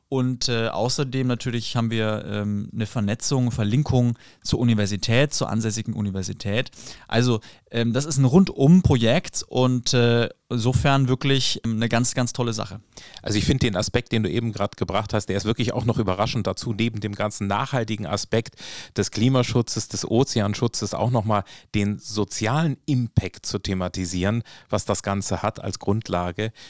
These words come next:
Speaker 2: finde ich nämlich sehr spannend. Also es ist natürlich so, ihr habt euch, äh, als drei unterschiedliche Organisationen gefunden, um hier in diesen Projekten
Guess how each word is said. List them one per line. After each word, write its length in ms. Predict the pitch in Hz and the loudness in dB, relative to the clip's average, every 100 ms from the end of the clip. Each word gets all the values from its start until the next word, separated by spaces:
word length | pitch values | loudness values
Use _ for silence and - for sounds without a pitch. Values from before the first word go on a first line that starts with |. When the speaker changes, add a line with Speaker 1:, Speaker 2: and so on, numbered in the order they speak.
| - | -6
Speaker 2:
finde 200 | 123 117 | -2 0
ich 80 | 117 | -2
nämlich 240 | 107 98 | -4 -2
sehr 140 | 107 | -2
spannend. 360 | 107 - 120 113 | 0 0 2 2
Also 160 | 101 110 | 2 0
es 100 | 110 | -2
ist 180 | 113 | 0
natürlich 440 | 117 - 147 127 - | 0 4 2 2 2
so, 240 | 123 135 | 4 4
ihr 220 | - 104 | 2 2
habt 180 | 117 - | 0 -2
euch, 400 | - 101 104 - | 0 2 0 -4
äh, 300 | - 107 - | -4 -2 -2
als 220 | 101 - | -4 -6
drei 320 | - 104 120 120 | -4 -2 0 0
unterschiedliche 600 | 131 123 117 120 110 92 | 0 0 -2 -2 0 2
Organisationen 760 | 113 110 101 104 - 117 131 | 2 0 0 -2 0 0 0
gefunden, 460 | 110 - 139 139 117 | -2 -2 0 0 -2
um 160 | 120 113 | -2 -2
hier 360 | 117 127 127 | 0 0 0
in 120 | 113 | -2
diesen 240 | 110 110 113 | -6 -6 -4
Projekten 560 | 110 104 107 - 104 | -4 -2 -4 -4 -6